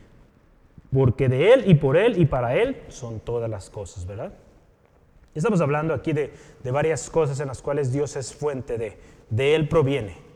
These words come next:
para Él es. ¿Verdad? Hablamos todo lo bueno, de Dios viene, todo lo hermoso,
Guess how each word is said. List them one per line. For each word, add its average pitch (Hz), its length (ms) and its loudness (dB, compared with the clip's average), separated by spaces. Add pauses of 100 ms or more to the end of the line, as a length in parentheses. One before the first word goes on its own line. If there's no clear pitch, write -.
para 127 260 -4
Él 151 160 2
es. 120 340 -10 (680)
¿Verdad? 113 160 -8
Hablamos 131 400 -4
todo 135 220 -2
lo 123 100 -2
bueno, 202 360 0 (480)
de 107 100 -6
Dios 107 240 -2
viene, 160 320 -8 (340)
todo 113 220 -4
lo 104 100 -2
hermoso, 147 520 -4